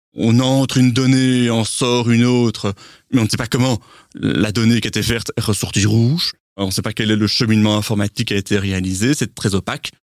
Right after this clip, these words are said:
Même ceux qui nous ont conçus ne savent pas comment, euh, le cheminement informatique qui s'est réalisé. Il vient protéger donc les citoyens européens, mais aussi à favoriser évidemment l'innovation, le développement, euh,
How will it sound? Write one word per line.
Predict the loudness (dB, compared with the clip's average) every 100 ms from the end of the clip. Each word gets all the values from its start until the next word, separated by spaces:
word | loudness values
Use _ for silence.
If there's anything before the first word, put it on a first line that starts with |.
| -6
Même | -2 -2
ceux | -2 -4
qui | -2
nous | 0 0
ont | 0
conçus | 0 0 0 0 -2 -2 _ -4
ne | -4
savent | -4 -8
pas | -6 -8 -10 _ _ _ _ _ -4
comment, | 0 0 0 -4 -6 -6
euh, | -8 -10 -18 -6
le | -4
cheminement | 0 2 2 0
informatique | 0 -2 -4 -8 -8
qui | -4 -2
s'est | -2 -4
réalisé. | -2 -2 -2 -2 -4 -6 -16 _ _ _ _ _ -10
Il | -6
vient | -4
protéger | -4 -2 0 0
donc | 0 -2
les |
citoyens | -2 -4 -4 -4 -2 -2 -2
européens, | -4 -6 -4 -2
mais | 0
aussi | -2 -2 -4
à | -2
favoriser | -2 -2 -2 -2 -2
évidemment | -2 -4 -6 -8 _ _
l'innovation, | -4 0 2 0 -4 -6 -6 -4 -4
le | -4
développement, | -2 0 0 -2 -4 -2 0 0 -2
euh, | -4